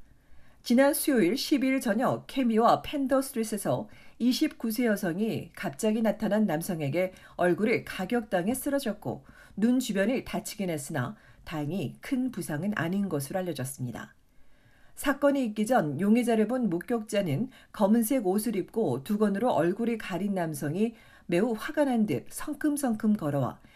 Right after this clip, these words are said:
건물 쪽으로 몸을 피한 뒤 다시 봤더니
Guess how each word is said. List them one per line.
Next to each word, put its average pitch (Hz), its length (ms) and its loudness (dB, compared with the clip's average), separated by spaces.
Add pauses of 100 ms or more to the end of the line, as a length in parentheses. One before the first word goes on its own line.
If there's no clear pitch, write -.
(120)
건물 233 440 4
쪽으로 202 420 0
몸을 214 300 2
피한 208 320 -2
뒤 196 220 -2
다시 - 280 -6
봤더니 185 540 -2